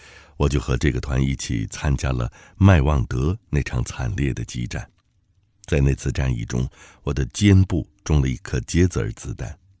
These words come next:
肩骨被打碎了，擦伤了锁骨下面的动脉。如果不是忠勇的勤务兵莫瑞把我抓起来扔到一匹驼马的背上，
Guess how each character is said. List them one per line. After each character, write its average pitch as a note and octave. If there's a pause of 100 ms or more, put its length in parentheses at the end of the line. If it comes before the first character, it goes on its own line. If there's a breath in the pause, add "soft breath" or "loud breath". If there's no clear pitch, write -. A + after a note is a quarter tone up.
(220)
肩 E2+
骨 B1
被 C#2+
打 B1
碎 -
了， - (640 loud breath)
擦 A2+
伤 A2
了 C2 (220 loud breath)
锁 C#2+
骨 B1
下 C#2
面 B1+
的 B1
动 C2
脉。 C2 (880)
如 A#2
果 C#2
不 F#2
是 D#2+
忠 F#2
勇 C2
的 C#2
勤 E2
务 -
兵 D#2
莫 F2
瑞 D2+ (240 soft breath)
把 D2
我 C2
抓 D2
起 -
来 B1
扔 D#2+
到 D2+
一 D2
匹 -
驼 D#2
马 D#2
的 C2+
背 G#2
上， -